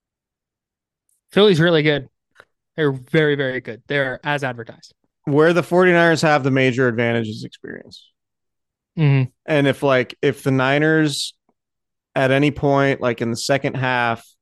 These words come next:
Speaker 2: can sort of turn the home crowd, like,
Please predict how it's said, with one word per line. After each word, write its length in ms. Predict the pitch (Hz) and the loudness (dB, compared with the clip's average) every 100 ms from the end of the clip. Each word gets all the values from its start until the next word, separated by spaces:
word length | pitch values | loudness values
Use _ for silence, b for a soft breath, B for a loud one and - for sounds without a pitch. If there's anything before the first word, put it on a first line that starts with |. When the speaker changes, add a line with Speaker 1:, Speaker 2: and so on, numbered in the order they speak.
| _ _ _ _ _ _ | _ _ _ _ _ _
Speaker 2:
can 200 | 143 131 | -2 -2
sort 300 | - 135 123 | 0 0 2
of 240 | 120 107 - | 0 -2 -4
turn 280 | 139 131 | -2 0
the 100 | 131 | 0
home 240 | 123 131 127 | 0 0 -2
crowd, 640 | - 123 120 120 113 135 _ _ _ _ _ _ _ _ _ _ _ _ _ | 0 0 2 0 -2 -10 _ _ _ _ _ _ _ _ _ _ _ _ _
like, 300 | 139 131 117 | -2 -2 -4